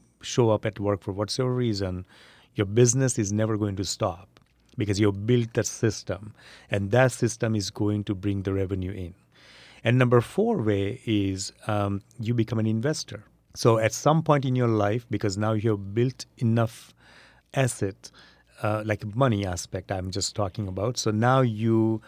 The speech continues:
find the ways how you want to make that money work for you, right?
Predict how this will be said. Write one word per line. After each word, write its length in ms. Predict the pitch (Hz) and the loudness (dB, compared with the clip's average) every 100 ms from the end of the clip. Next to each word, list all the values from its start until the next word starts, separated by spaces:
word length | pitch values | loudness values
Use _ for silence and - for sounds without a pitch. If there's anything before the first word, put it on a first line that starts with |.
| - - | -20 -18
find 440 | - 127 143 139 | 0 2 4 4
the 80 | 127 | 2
ways 460 | 113 110 107 104 - | 4 4 4 -2 -4
how 340 | - 113 120 | -4 0 2
you 240 | 113 110 | 0 -2
want 420 | 107 101 107 104 - | -2 -2 -2 -2 -4
to 80 | |
make 300 | 104 101 98 | -4 -4 -4
that 200 | - 95 | -6 -6
money 220 | 104 98 95 | -6 -6 -6
work 320 | 95 92 - | -4 -6 -6
for 140 | - | -10
you, 240 | 90 87 85 _ _ _ _ _ - - | -8 -8 -14 _ _ _ _ _ -20 -4
right? 240 | 104 113 | -2 -2